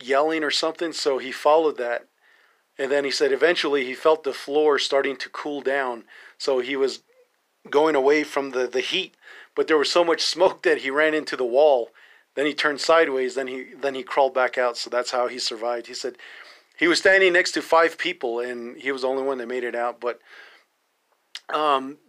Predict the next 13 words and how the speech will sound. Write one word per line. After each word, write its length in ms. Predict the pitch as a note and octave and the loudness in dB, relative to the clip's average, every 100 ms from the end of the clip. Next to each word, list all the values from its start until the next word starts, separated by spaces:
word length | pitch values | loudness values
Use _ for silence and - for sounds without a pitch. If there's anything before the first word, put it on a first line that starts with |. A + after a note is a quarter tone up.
| _ | _
during 320 | D#3 F#3 F3+ | 4 4 4
that 160 | E3 E3 | 4 2
whole 200 | D#3+ E3 | 2 0
time, 580 | - E3+ F3 D#3 C3 A#2+ | 0 2 2 2 -2 -6
you 100 | B2+ | -6
know, 200 | B2+ A#2+ | -6 -8
the, 400 | A#2+ B2 A#2+ A#2+ | -8 -8 -4 0
um, 400 | A#2 A2+ A2 G#2 _ _ _ _ _ _ _ _ _ _ - _ - | 0 -2 -6 -16 _ _ _ _ _ _ _ _ _ _ -20 _ -6
like 200 | D3 D3+ | 0 2
I 40 | |
said, 220 | C#3+ D#3+ C#3 | 2 2 2
it's, 200 | - D#3 | -2 -6
it's 320 | - E3 | -10 -12